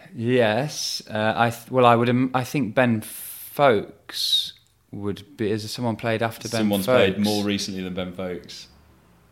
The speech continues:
Speaker 1: Um, Joe Denley. Okay, so Joe
Speaker 2: Joe
Speaker 1: Denley.
Speaker 2: There we go. What number do we reckon Joe Denley is?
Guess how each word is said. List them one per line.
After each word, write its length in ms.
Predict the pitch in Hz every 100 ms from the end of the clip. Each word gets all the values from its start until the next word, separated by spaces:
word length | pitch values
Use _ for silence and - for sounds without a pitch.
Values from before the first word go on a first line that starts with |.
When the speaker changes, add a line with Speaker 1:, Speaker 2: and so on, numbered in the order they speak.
| _ _ _ _ _ _ _ -
Speaker 1:
Um, 1000 | 123 120 120 117 117 120 117 117 120 123 - - - _ _ _ _ - _ _ _ _ _ _ -
Joe 420 | 113 127 127 120
Denley. 580 | 120 143 135 135 104 101
Okay, 300 | 113 147 139
so 120 | -
Joe 240 | 113 147 160
Speaker 2:
Joe 300 | 156 - 156
Speaker 1:
Denley. 680 | 170 147 110 95 - 110 - _ _
Speaker 2:
There 140 | 90 87
we 80 |
go. 400 | 90 101 92 90 -
What 120 | 110
number 220 | 107 107
do 80 | 101
we 60 | 98
reckon 180 | 95 98
Joe 160 | 98
Denley 320 | 95 98 95
is? 240 | 92 92